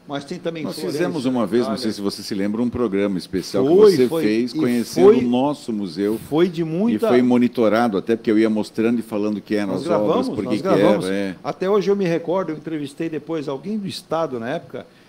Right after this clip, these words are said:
Speaker 1: e falou, "Ah, eu vi um programa seu, que eu mandei vários programas,
Speaker 2: Uhum.
Speaker 1: achei muito interessante a amostragem, como foi feita." Aí eu citei, né?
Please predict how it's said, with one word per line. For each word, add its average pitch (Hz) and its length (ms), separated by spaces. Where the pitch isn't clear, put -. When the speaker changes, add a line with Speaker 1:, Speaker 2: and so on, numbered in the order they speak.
Speaker 1:
e - 20
falou, 175 220
"Ah, 151 80
eu 147 100
vi 139 120
um 185 80
programa 196 420
seu, 175 240
que - 100
eu 123 60
mandei 135 320
vários 127 300
programas, 117 260
Speaker 2:
Uhum. 135 200
Speaker 1:
achei 147 200
muito 147 140
interessante 151 440
a 160 40
amostragem, 143 680
como 143 160
foi 160 200
feita." 120 400
Aí 120 120
eu 165 80
citei, 175 460
né? 175 160